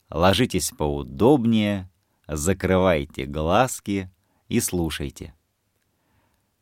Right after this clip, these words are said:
Бурятская народная сказка «Наран-Сесек». Давным-давно в одном улусе жил старик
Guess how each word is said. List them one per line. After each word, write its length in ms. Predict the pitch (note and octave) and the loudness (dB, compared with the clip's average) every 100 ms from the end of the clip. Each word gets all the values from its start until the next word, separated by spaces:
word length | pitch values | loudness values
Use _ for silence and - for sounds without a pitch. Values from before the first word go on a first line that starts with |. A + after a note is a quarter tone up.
| _ _ _ | _ _ _
Бурятская 680 | E2+ G2 A#2+ C#3 - - G2 | 0 4 8 6 4 2 4
народная 520 | G2 A2+ G#2 E2 D2 | 6 4 4 2 -2
сказка 760 | D2 - C3+ C3+ - A2 G#2+ - _ - | -4 -4 -4 -4 -2 -2 -2 -10 _ -8
«Наран-Сесек». 1160 | D#2 D#2 D#2+ F#2+ F#2 - E2 D2+ D2+ C2+ - - _ _ _ _ _ _ _ _ _ _ - | -2 2 2 2 0 -6 -6 -4 -4 -6 -10 -20 _ _ _ _ _ _ _ _ _ _ -8
Давным-давно 1000 | C#2+ E2+ E2+ C#3+ C3 F#2 D#2 F#2 D3 D#3+ _ _ _ | -2 0 2 2 2 2 2 2 2 -2 _ _ _
в 140 | D2+ F#2 | -2 0
одном 420 | F2+ B2 C3 G2 | 4 4 4 2
улусе 680 | F#2+ E2+ B2 E3+ - C3 A2+ - | 0 2 4 2 0 -4 -4 -6
жил 300 | D#2+ B2 B2 | -2 -2 -2
старик 600 | - G2+ E2+ D2+ - | -2 -2 -2 -4 -10